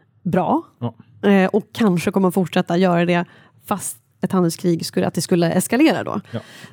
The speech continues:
Speaker 1: Så att, eh, det här har vi pratat om förut, att, eh, på det sättet så är ju negativa nyheter goda nyheter.
Speaker 2: Mm.
Speaker 1: Att vi är tillbaka i ett sånt läge lite grann. För att, eh, någonting som slår mot tillväxten skulle kunna ge en räntesänkning helt
Speaker 2: Ja.
Speaker 1: enkelt.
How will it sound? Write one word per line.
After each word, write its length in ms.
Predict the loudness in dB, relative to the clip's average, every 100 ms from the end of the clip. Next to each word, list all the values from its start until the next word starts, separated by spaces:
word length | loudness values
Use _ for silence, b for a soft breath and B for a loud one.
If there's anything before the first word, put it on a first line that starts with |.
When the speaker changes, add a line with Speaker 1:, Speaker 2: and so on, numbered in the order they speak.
| -2
Speaker 1:
Så 60 |
att, 180 | -2 0
eh, 60 | 2
det 240 | 2 2
här 60 | 2
har 120 | 2
vi 80 | 2
pratat 260 | 2 0
om 100 | 0
förut, 460 | 2 2 2 2 0 -2
att, 300 | -4 -2 0
eh, 140 | 0
på 160 | 2 2
det 180 | 4
sättet 320 | 2 -2 -2 -2
så 140 | 0
är 40 | 2
ju 160 | 2
negativa 560 | 2 2 2 0 -2 0
nyheter 640 | 0 0 -2 -4 -4 -4 -4
goda 460 | -4 -2 0 0 2
nyheter. 640 | 4 4 4 2 0 0
Speaker 2:
Mm. 240 | -4 -4 -4
Speaker 1:
Att 120 | 0
vi 40 | 0
är 40 |
tillbaka 420 | 2 2 2 2
i 40 | -2
ett 80 |
sånt 300 | 0 -2 0
läge 420 | 0 2 2 0 0
lite 200 | -2 0
grann. 300 | 0 0 -2 B B B B
För 160 | 0 2
att, 200 | 2 0
eh, 80 | 0 2
någonting 280 | 2 2
som 100 | 0
slår 220 | 0 0 2
mot 160 | 0
tillväxten 640 | 0 2 0 -2 -4 -4
skulle 300 | -2 -2 -2
kunna 240 | 0 -2 -2
ge 260 | -2 -2 -4 -6
en 160 | -4 -4 -2
räntesänkning 600 | -2 -2 -2 -2 -4 -8
helt 100 | -6
Speaker 2:
Ja. 60 | -6
Speaker 1:
enkelt. 320 | -8 -14 -20